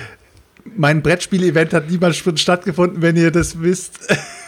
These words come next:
<laughs> Wer hier schon länger zuhört, weiß von meinem Brettspiel-Event, das niemals stattgefunden hat. Und, äh, ja, beim Platz eins ist, äh, Terra Mystica,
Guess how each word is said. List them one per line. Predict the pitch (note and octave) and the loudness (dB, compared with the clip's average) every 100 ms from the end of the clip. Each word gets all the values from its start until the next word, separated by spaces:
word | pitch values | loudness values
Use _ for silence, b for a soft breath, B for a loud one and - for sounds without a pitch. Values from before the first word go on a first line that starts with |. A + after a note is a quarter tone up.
| - | -12
<laughs> | - - - - - | -10 -10 -12 -8 0
Wer | F3 | 4
hier | F#3+ | 4
schon | G3 F#3 | 2 2
länger | F#3+ F#3+ | 4 2
zuhört, | F#3 G#3 F#3+ F#3+ | 2 4 4 4
weiß | D#3+ F#3 | 2 2
von | F#3 E3+ | 2 2
meinem | E3+ | 2
Brettspiel-Event, | D3+ F3+ - G3 E3 E3 F3+ | 2 0 0 -4 0 2 2
das | F#3 D3 | 0 0
niemals | F3 E3+ E3 | 2 2 0
stattgefunden | - F3+ A3 - F#3 - | -2 -4 -4 -4 -4 0
hat. | E3 F3 - B B B B - | 0 0 -4 B B B B -2
Und, | D#3+ D3+ D3+ - | 2 2 0 -2
äh, | D3 C#3 C#3 C#3 | 2 4 4 4
ja, | C#3+ C3 B2 A#2 - - | 2 2 2 0 -4 -2
beim | C3+ | 0
Platz | C#3+ C#3+ - | 0 -2 -2
eins | D3 D#3 D3+ - | 0 2 0 -2
ist, | D3 C#3+ - | -2 -2 -4
äh, | - C3+ | -2 0
Terra | C3+ C3+ | 2 2
Mystica, | C3+ D3 D3 D3 C#3 C#3 | 2 0 -2 0 2 2